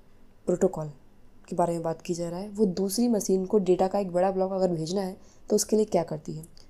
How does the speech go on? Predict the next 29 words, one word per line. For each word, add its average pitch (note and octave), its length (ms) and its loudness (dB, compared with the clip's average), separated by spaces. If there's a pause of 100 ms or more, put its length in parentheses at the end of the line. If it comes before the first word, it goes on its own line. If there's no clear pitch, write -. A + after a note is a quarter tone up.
(140)
डेटा F#3 200 10
ब्लॉक F#3 220 -2
को G3+ 100 -2
छोटे-छोटे G3 560 0
डेटा F#3 200 0
पैकेट F3 300 -2
में E3+ 100 -6
बांट E3 220 0
देता F#3+ 260 0
है, F#3+ 180 -8 (480)
डेटा F#3 200 6
ब्लॉक F#3 240 -2
को - 120 0
उसी G#3+ 220 2
रूप G#3+ 220 -2
में G#3 120 0
भेज G3+ 200 0
देता G3+ 220 -2
है। G3 220 -8 (400)
दोनों G3 300 10
कथन G#3+ 260 2
सही F#3+ 280 -2
हैं G#3 160 -8
या G3 140 -2
फिर G#3 100 -6
सभी F#3+ 300 2
कथन F#3+ 340 0 (140)
गलत D#3 280 2
हैं? - 100 -20